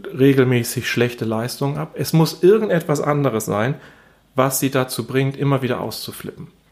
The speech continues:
Ina hat dieses Problem nicht mit den anderen Kollegen, möchte aber gerne die Situation verändern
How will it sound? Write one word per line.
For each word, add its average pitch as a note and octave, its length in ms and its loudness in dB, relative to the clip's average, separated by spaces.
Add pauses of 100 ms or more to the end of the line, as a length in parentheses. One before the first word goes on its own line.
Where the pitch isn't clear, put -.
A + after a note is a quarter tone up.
(260)
Ina E3 240 6
hat F3 140 2
dieses D#3+ 260 0
Problem C#3+ 460 2
nicht D3+ 240 -2
mit C#3+ 140 0
den C3 120 -2
anderen C3 520 -4
Kollegen, D3+ 640 -2 (680)
möchte F#3 420 2
aber D3+ 220 2
gerne C3+ 420 2
die C3 100 -2
Situation B2 720 -2
verändern C#3+ 800 -2